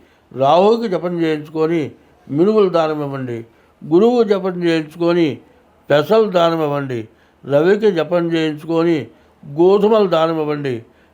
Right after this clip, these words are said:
కేతువు జపం చేయించుకొని ఉలవలు దానం ఇవ్వండి. కుజుడుకు జపం చేయించుకొని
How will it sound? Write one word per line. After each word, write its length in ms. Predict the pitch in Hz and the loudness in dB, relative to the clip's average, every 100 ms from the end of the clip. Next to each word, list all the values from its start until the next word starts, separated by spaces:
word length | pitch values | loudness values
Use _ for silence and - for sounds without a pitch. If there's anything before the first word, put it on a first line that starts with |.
| _ | _
కేతువు 380 | - 185 226 226 | 0 2 2 0
జపం 360 | 190 185 185 175 | 0 -2 -4 -2
చేయించుకొని 720 | 170 160 - 180 175 165 123 - _ _ - 135 | -4 -4 -4 -2 2 0 0 -10 _ _ -14 -2
ఉలవలు 340 | 143 175 240 214 | 2 4 4 4
దానం 340 | 175 165 160 | 2 2 2
ఇవ్వండి. 480 | 156 151 139 120 110 _ _ _ _ | 0 0 -2 -4 -6 _ _ _ _
కుజుడుకు 440 | 135 147 190 185 | -6 -2 2 2
జపం 340 | 175 151 156 151 | 2 0 -2 -2
చేయించుకొని 720 | 151 151 147 160 175 196 254 | 0 0 -2 -4 -2 -2 -4